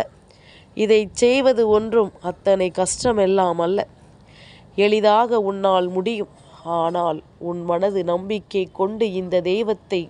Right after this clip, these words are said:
நாடிச் செல்வதாக இருந்தால், அது சட்டென்று உன் வாழ்க்கையை விட்டு அழிந்து விடும் என்பதனை என் குழந்தை நீ புரிந்து கொள்ள வேண்டும். உன்னோடு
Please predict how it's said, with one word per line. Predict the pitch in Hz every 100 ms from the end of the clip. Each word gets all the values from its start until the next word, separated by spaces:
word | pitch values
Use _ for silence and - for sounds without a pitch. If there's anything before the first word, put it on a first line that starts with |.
| -
நாடிச் | 165 170 175 170 -
செல்வதாக | 185 196 190 170 165 165 160
இருந்தால், | 170 190 180 175 143 - - - - - - -
அது | 170 175 180 160 - -
சட்டென்று | - 190 190 - 202 233 220 220
உன் | 185 185
வாழ்க்கையை | 180 196 233 226 214 196 180
விட்டு | 190 190 - 202 170 -
அழிந்து | 180 202 240 240 226
விடும் | 185 190 196 160 170
என்பதனை | 180 180 170 175 165 160 - - - -
என் | 202 208 202
குழந்தை | 233 240 220 208 160 -
நீ | 160 175 175
புரிந்து | - 202 226 208
கொள்ள | 190 180 175 170
வேண்டும். | 180 202 190 - - - - - - - - _ _ - -
உன்னோடு | 196 226 226 214 220 240